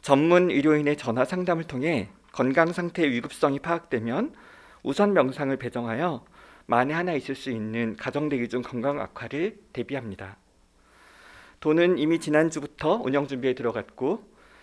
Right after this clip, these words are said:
현재 담당 요원이 모집 완료되어 교육 훈련 중입니다. 최종 리허설을 거쳐 십이월 삼 일 오후부터는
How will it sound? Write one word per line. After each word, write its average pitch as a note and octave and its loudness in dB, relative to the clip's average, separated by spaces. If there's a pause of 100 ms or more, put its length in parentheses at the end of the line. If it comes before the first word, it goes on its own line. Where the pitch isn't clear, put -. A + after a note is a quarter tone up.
(180)
현재 F3+ 2
담당 D3+ 2
요원이 C3+ 4
모집 B2 2
완료되어 A2+ 2
교육 B2+ 0
훈련 F#3 0
중입니다. G#2 -12 (800)
최종 F3+ 4
리허설을 C#3 4
거쳐 D3+ -2 (500)
십이월 F#3 4
삼 F3+ 0
일 D#3+ 4
오후부터는 C3 0